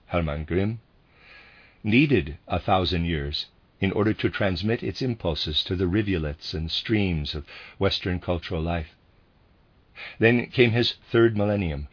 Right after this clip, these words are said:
the second Christian millennium, in which we now still are. That millennium at the beginning of which spirits such as Dante and Giotto were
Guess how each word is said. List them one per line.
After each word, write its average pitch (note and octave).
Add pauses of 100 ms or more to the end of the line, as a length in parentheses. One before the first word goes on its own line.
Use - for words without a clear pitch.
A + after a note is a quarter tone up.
(460)
the F#2+
second A2
Christian F2+
millennium, D2+ (320)
in E2+
which -
we F#2+ (120)
now E2+
still F2+
are. D2 (1120)
That G#2+
millennium A2
at D#2
the F#2+
beginning G#2
of E2+
which E2+
spirits G#2
such F2+
as E2+
Dante G2
and D2+
Giotto F#2
were D#2